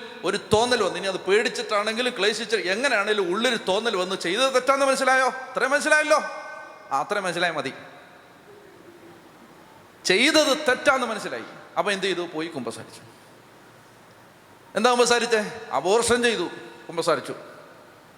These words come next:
അപ്പൊ അബോർഷൻ മോചിക്കാൻ സഭയിൽ അനുവാദമുള്ള ഒരു അച്ഛനാണ് അതെങ്കിൽ ആ അച്ഛൻ അത് മോചിച്ചു, അല്ലെങ്കിൽ മെത്രാൻ അടുത്ത് ചെന്ന് മെത്രാൻ അത് മോചിച്ചു എന്ന് വെച്ചോ. മോചിച്ചു കഴിഞ്ഞിട്ട് പിന്നെയും പിന്നെയും ധ്യാനം കൂടിക്കൊണ്ടിരിക്കുകയല്ലേ?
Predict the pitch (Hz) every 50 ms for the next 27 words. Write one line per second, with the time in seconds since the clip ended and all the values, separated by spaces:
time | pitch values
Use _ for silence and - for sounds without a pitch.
0 | - - - - - - - - - - 214 208 208 233 254 247 247 262 247 240
1 | 233 233 240 226 220 - 240 247 247 233 226 220 208 233 240 240 247 - 214 220
2 | 226 240 247 254 240 233 226 233 226 220 208 208 - 240 233 220 220 214 214 208
3 | 214 214 240 269 302 285 240 - - - - - - - - - - 240 233 220
4 | 208 - - 226 208 - 175 - - 196 208 214 208 226 269 269 269 254 - 220
5 | 196 196 214 214 208 202 196 226 240 233 214 214 190 190 208 208 202 208 226 240
6 | 233 - - 220 220 226 208 202 196 196 196 202 196 - 185 185 196 180 175 -
7 | 151 123 - - - - - - - - - - - - - - - - - -
8 | - - - - - - - - - - - - - 196 214 240 262 285 302 311
9 | 302 302 302 302 311 277 269 262 262 269 262 269 - - 269 269 294 311 285 -
10 | 247 160 - - - - - - - - - - - - - - - - - -
11 | - - - - - - - - - - 214 220 262 269 269 277 262 285 277 214
12 | 247 262 277 302 285 294 277 254 262 254 240 226 175 185 160 135 139 139 135 123
13 | - -